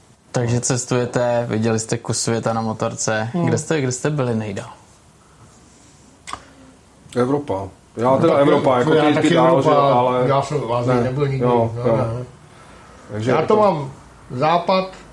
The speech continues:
Speaker 2: a sever.
Speaker 3: Hmm.
Speaker 2: To je moje,
Speaker 3: Hmm.
Speaker 2: to je moje
Speaker 3: Hmm.
Speaker 2: výseč. Někdo má zase jih a východ, že jo, já mám západ,
Speaker 3: Hmm,
Speaker 2: sever.
Speaker 3: my to máme spíš na té
Speaker 2: Takže v
Speaker 3: straně.
Speaker 2: podstatě nejdál Orkneyský od-, ostrovy, Skotsko šestkrát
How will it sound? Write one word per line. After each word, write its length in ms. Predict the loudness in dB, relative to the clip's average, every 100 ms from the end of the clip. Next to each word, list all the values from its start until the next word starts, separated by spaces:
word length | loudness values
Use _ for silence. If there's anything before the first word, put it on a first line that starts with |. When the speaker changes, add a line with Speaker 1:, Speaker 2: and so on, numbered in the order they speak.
| -12
Speaker 2:
a 80 | -10
sever. 380 | -6 -6 -6 -10 -14 -20 -8 0
Speaker 3:
Hmm. 120 | 2
Speaker 2:
To 60 |
je 120 | 4 2
moje, 360 | 4 4 4
Speaker 3:
Hmm. 100 | 2
Speaker 2:
to 80 | 0
je 80 | 0
moje 200 | 2 2
Speaker 3:
Hmm. 100 | 2
Speaker 2:
výseč. 300 | 0 -4 -6 -10 -20 -20 -20 -20 -20 -12 -4
Někdo 220 | 0 2
má 180 | 4 4
zase 260 | 2 2
jih 220 | 0 2 0
a 60 |
východ, 340 | 0 -2 -2 -2
že 100 | -2
jo, 200 | -2 -4
já 140 | -4
mám 200 | -4 -6
západ, 320 | -6 -8 -4 0
Speaker 3:
Hmm, 140 | 2
Speaker 2:
sever. 160 | 4 4
Speaker 3:
my 140 | 4
to 140 | 4
máme 180 | 4 2
spíš 200 | 0 0
na 100 | 2
té 100 | 4
Speaker 2:
Takže 160 | 4 4
v 40 |
Speaker 3:
straně. 140 | 4 4
Speaker 2:
podstatě 340 | 2 2 2
nejdál 600 | 4 4 2 2 -2 -4 -12 -20 -20 -20 -20 -20 -20 -20 -20 -20 -20 -4
Orkneyský 800 | -4 0 4 4 4 -2 -4 -4
od-, 200 | -4 -8
ostrovy, 840 | -10 -4 2 4 4 0 0 -4 -8 -20 -20 _ _ _ -20 _ _ -6
Skotsko 720 | -4 -4 -4 -2 0 -4 -10 -18 -18
šestkrát 580 | -14 -14 -8 -6 -6